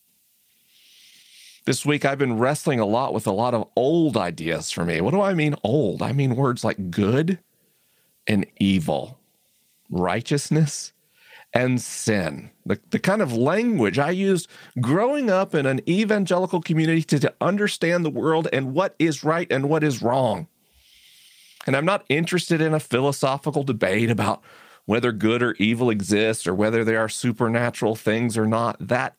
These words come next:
is a distraction. At the end of the day, we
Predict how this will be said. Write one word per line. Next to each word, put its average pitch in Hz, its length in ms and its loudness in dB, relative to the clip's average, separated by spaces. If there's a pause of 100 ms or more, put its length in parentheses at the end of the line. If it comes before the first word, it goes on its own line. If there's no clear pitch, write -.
is 127 400 0
a 110 120 2
distraction. 101 960 -4 (1300)
At - 240 -4
the 113 300 -2
end 170 360 0
of 160 160 -2
the 170 100 0
day, 82 500 -4 (1300)
we 110 200 2